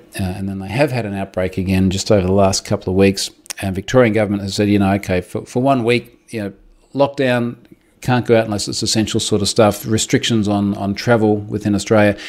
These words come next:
And it's not just Melbourne either, which is the capital city. It's all the regional areas where people, like my mate Lars Klint, live in the middle of bloody nowhere, and either you can't go out or it's only for essential reasons, and you've got to wear a mask. And he's like, "Mate, there's just me and, and llamas. Like, why, <laughs> why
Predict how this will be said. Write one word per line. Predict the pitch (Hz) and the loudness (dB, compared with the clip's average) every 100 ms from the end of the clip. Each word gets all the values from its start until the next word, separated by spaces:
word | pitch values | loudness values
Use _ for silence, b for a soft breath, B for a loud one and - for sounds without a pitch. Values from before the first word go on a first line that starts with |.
| B B | B B
And | 131 | -2
it's | 120 | 0
not | 180 180 | 0 0
just | 202 - | -2 -2
Melbourne | 104 113 120 98 82 | 0 2 0 -2 -6
either, | 113 120 92 | -2 -2 -2
which | 90 - | -10 -10
is | 98 | -12
the | - | -12
capital | - 95 92 85 | -10 -10 -8 -8
city. | - 160 123 85 | 0 2 2 -2
It's | - | -10
all | - 139 180 | -2 4 4
the | 151 113 | 2 0
regional | 113 135 143 135 104 | 2 2 2 2 2
areas | 92 82 113 175 - B B B B | 2 2 2 2 -2 B B B B
where | 143 151 | 2 2
people, | 151 151 147 151 151 - _ - | 2 -4 -4 -4 -4 -10 _ -2
like | 107 123 | 0 0
my | 123 | 0
mate | 113 113 - | 2 0 0
Lars | 107 104 | 0 0
Klint, | - 123 120 | 0 0 4
live | 110 165 - B B B B | 2 2 -4 B B B B
in | - | -2
the | 139 | 2
middle | 185 233 143 | 2 4 4
of | |
bloody | 113 110 107 | 4 2 2
nowhere, | 110 135 101 90 156 - _ 117 | 2 2 2 0 -2 -6 _ -2
and | 113 | 0
either | 120 | 0
you | 113 113 | -2 -4
can't | - 120 - | -2 -2 0
go | 127 | 2
out | 120 120 | 4 2
or | |
it's | 107 - | 0 -4
only | 127 131 | -6 -4
for | 123 | -4
essential | - 117 - | -2 -4 0
reasons, | 107 110 107 107 | 4 4 4 0
and | 107 | 0
you've | 110 | 0
got | 110 | 2
to | 101 | 4
wear | 98 | 4
a | 92 | 4
mask. | 110 113 - | 4 4 2
And | 104 | 0
he's | 101 | 2
like, | 107 101 143 | 2 2 2
"Mate, | 143 | 2
there's | 127 117 | 2 2
just | 156 123 | 2 2
me | 127 | 2
and, | 131 107 104 - | 4 4 2 0
and | 98 | 2
llamas. | 101 123 98 71 - - | 4 6 4 2 -6 -6
Like, | 104 101 | -6 -4
why, | 110 117 123 | -4 -4 -6
<laughs> | - - 349 359 359 | -2 0 0 -2 -2
why | - | -2